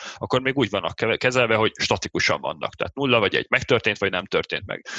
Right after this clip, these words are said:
És talán itt lép be egy picikét ez a real-time analitika is, hogy mi lenne, hogyha ezeket a viselkedéses adatokat is sokkal inkább lehetne,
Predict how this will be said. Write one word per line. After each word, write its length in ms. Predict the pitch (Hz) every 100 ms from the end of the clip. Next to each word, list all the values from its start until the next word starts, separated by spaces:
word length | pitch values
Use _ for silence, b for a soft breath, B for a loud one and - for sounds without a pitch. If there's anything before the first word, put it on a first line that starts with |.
| B
És 80 | -
talán 160 | 139 190
itt 160 | -
lép 200 | 117 120
be 80 | 110
egy 80 | 104
picikét 420 | 131 - 90 -
ez 120 | 95
a 220 | 101 87 -
real-time 440 | - 104 101 92
analitika 440 | 85 80 82 98 90
is, 140 | -
hogy 100 | 104
mi 60 | 139
lenne, 160 | 131
hogyha 240 | 113 - 110
ezeket 300 | 110 107 -
a 220 | - 104
viselkedéses 640 | 127 139 113 101 95 -
adatokat 380 | 101 95 101 98
is 80 | 95
sokkal 300 | 113 - 95
inkább 280 | 92 95 95
lehetne, 580 | 95 80 - 95 92